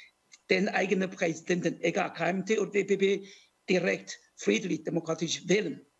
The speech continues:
Und die, die Deng war ja der erste gewählte Präsident, zwar K M T,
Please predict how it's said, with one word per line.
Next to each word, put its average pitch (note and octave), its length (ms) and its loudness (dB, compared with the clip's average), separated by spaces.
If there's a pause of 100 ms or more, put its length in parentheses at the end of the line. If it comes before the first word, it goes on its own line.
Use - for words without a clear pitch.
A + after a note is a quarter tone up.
(180)
Und D3+ 180 -4
die, - 240 -2
die D#3 140 -8
Deng F#3 160 2 (140)
war E3+ 100 2
ja D#3 80 0
der E3 160 -2
erste - 280 0
gewählte E3+ 500 0 (320)
Präsident, E3 500 2
zwar F3+ 500 0 (520)
K E3+ 100 2
M D#3+ 500 -2
T, A3+ 300 2